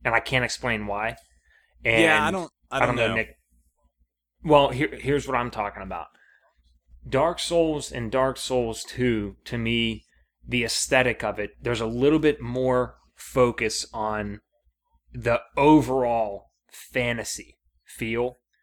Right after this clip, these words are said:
Speaker 1: whereas Demons and now Dark Souls three, to me, have more of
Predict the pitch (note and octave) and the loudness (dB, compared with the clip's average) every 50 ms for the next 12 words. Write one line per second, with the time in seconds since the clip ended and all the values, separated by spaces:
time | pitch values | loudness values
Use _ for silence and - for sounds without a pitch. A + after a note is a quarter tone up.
0 | _ _ _ _ _ - A#2+ B2 C3 C3 B2 A#2 A2 A2 A2 A#2+ C3 C3+ C#3+ C#3+ | _ _ _ _ _ -4 0 2 2 2 2 2 -2 -6 -6 -6 -4 -4 -4 -4
1 | D3 D#3 D#3 D3 - C#3+ B2+ B2 A#2+ A#2+ A#2 A#2+ A#2+ A2 B2 A#2+ B2+ B2 - - | -4 -4 -6 -6 -6 -6 -6 -4 -2 -2 -2 -2 -2 -2 -2 -2 -2 -4 -6 -8
2 | C3 A#2+ A2+ G#2+ - - - B2 A#2+ A#2+ B2 B2+ C3+ C#3+ - _ _ _ _ _ | -8 -8 -8 -10 -12 -16 -14 -10 -8 -6 -6 -6 -8 -10 -16 _ _ _ _ _
3 | _ _ _ _ _ _ _ _ _ _ _ _ _ _ - - C3+ B2+ C3 C#3+ | _ _ _ _ _ _ _ _ _ _ _ _ _ _ -8 -6 -4 -4 -2 -4
4 | D3+ C3 A2+ A2 G#2 - - A#2 A2+ A2+ A2 A2+ A#2 A#2 A#2 A#2+ B2 A#2+ A#2 A#2 | -4 -4 -4 -6 -8 -10 -6 -6 -4 -4 -6 -6 -8 -6 -2 0 0 0 0 -2
5 | A2 - | -4 -8